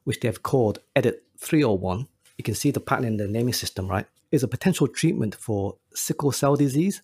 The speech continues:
and beta thalassemia. This affects over a hundred thousand people in the U S alone, and potentially millions worldwide. Around three hundred thousand babies are born with this condition globally.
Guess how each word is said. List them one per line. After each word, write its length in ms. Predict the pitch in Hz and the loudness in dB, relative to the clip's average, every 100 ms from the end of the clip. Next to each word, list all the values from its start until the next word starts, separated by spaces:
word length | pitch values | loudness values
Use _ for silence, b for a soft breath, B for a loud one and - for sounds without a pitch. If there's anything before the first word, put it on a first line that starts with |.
| b 123 | b -2
and 300 | 101 95 - | 0 -2 0
beta 160 | 143 135 | 0 2
thalassemia. 680 | 120 113 - 135 139 101 92 - b b b _ - | 2 0 0 2 2 2 -2 -12 b b b _ 0
This 160 | 190 | 2
affects 360 | 151 - 131 - - | 2 0 0 -4 0
over 220 | 160 165 135 | 2 4 2
a 40 | |
hundred 300 | 143 143 - | 2 0 2
thousand 300 | 127 123 120 - | 0 2 -2 -2
people 380 | - 156 120 107 | 0 0 2 0
in 140 | 113 | 0
the 80 | 101 | 0
U 120 | 113 | 0
S 120 | 104 - | 0 0
alone, 380 | 101 113 95 - b b b | 0 0 -2 -8 b b b
and 120 | 117 | -6
potentially 400 | - 165 - 113 | -2 -2 0 0
millions 400 | 110 131 110 95 | 2 2 2 0
worldwide. 480 | 95 95 98 104 - _ - | -2 -2 -2 -6 -8 _ -4
Around 240 | 135 170 160 | 2 2 2
three 160 | 185 | 2
hundred 200 | 180 147 | 2 2
thousand 300 | - 135 120 | 2 2 4
babies 320 | 110 156 139 | 4 4 2
are 60 | 101 | 2
born 260 | - 117 135 | 2 2 2
with 100 | 123 | 0
this 100 | - | -2
condition 400 | 101 101 - 95 | -4 -4 -4 -4
globally. 360 | 107 123 98 | -4 -4 -6